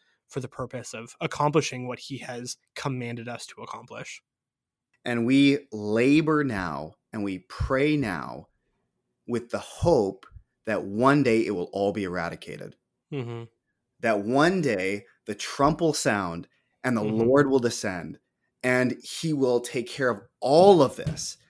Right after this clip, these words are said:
Speaker 2: And so we pray as God's people, "Come, Lord Jesus." We will labor in the meantime for your glory and in your power, but come, Lord Jesus, and fix this. Fix your world.
Speaker 1: Because I can't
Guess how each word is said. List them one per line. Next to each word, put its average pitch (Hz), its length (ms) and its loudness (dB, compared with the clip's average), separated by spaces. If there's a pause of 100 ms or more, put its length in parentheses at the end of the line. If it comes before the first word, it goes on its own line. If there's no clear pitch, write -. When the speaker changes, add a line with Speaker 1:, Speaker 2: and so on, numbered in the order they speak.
(260)
Speaker 2:
And 135 140 4
so 131 180 0
we 160 220 0
pray 175 540 2
as 107 140 0
God's 117 240 -2
people, 104 500 -6
"Come, 160 540 0
Lord 135 380 2
Jesus." 110 380 -4
We 139 200 2
will 120 340 0
labor 170 340 4
in 156 80 2
the 147 60 0
meantime 135 520 0
for 156 400 -2
your 165 180 4
glory 117 480 -2
and 104 180 -6
in 147 200 2
your 151 240 2
power, 104 540 -6 (460)
but 120 200 0
come, 151 440 4
Lord 139 260 4
Jesus, 101 440 -4 (140)
and 110 360 -2 (680)
fix - 320 0
this. - 400 -12
Fix - 400 -2
your 117 140 -2
world. 90 160 -6
Speaker 1:
Because 160 260 0
I 147 240 -6
can't 143 240 -6